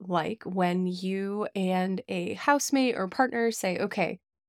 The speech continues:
I'll split up and you take the kitchen and I will clean up the bedroom." Or when you're working in a coffee shop and you're surrounded by people that are working. It doesn't necessarily mean that you are working together in a formal way. It's that your body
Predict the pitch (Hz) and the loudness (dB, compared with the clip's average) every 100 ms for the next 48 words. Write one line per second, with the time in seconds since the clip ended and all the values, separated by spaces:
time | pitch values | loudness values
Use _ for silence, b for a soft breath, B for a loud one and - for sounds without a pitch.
0 | _ 202 208 - 220 214 196 196 214 - | _ 2 4 6 8 6 4 2 2 0
1 | 202 208 - 185 202 190 190 185 170 - | -2 -2 -2 -2 0 -2 -2 -4 -4 0
2 | 202 202 202 - 190 180 180 - 180 180 | 2 2 2 2 2 2 -2 -4 -2 0
3 | - - 76 - _ _ _ _ - 240 | -2 -4 -10 -14 _ _ _ _ 0 6
4 | 247 247 247 - 254 269 269 269 262 277 | 6 6 2 2 6 6 6 2 4 4
5 | 269 269 285 269 190 - - - - _ | 4 2 2 0 -2 -2 -4 -8 -20 _
6 | 202 185 185 - 196 185 - 185 190 208 | 0 2 0 -2 -4 -4 -2 2 4 4
7 | 220 214 196 190 185 175 170 180 175 180 | 2 0 0 -2 -4 -6 -6 -6 -6 -6
8 | 180 - - - - _ _ _ _ _ | -8 -12 -14 -16 -16 _ _ _ _ _
9 | _ 233 269 349 - 226 196 196 190 196 | _ 2 4 4 2 0 -2 0 0 0
10 | 196 196 190 190 190 - 185 - 190 175 | 0 0 0 0 -2 -2 -4 -2 0 0
11 | 175 180 196 208 190 - 175 175 180 196 | 0 -2 -4 0 -2 -2 -2 0 0 0
12 | 202 208 190 180 - 170 190 208 233 285 | -2 -2 -4 -4 -2 -2 -2 0 -2 -2
13 | - _ _ _ - 226 - 202 - 180 | -8 _ _ _ 0 0 2 -2 0 -4
14 | 180 - 247 214 | -2 0 2 2